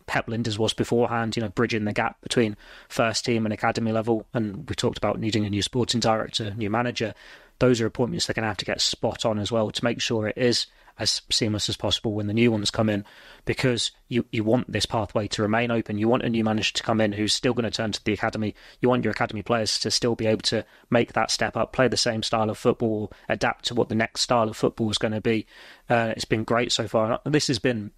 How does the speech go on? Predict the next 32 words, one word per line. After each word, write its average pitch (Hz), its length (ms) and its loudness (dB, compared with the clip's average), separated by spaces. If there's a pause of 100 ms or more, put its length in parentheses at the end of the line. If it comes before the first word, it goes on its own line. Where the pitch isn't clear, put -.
(120)
what 117 220 0
all 113 180 0
the 107 100 -2
work 107 240 0
under 104 140 -6
Klopp - 200 -6
has 104 80 -4
been 110 280 -2
building 107 360 0
up 104 160 -4
to. 98 300 -2
We've 110 100 -6
seen 135 220 2
young 123 220 0
players 117 300 0
play 113 260 -2
for - 140 -4
him 107 100 0
before 113 440 0 (320)
in 110 160 0
cup - 300 -4
games, 113 540 0 (300)
and 120 340 0 (100)
while 127 200 4
they've 117 180 -2
had - 180 -2
a 117 60 -2 (120)
few - 300 2
appearances 110 480 -2
here 113 140 2
and 107 100 -2
there, 104 180 -2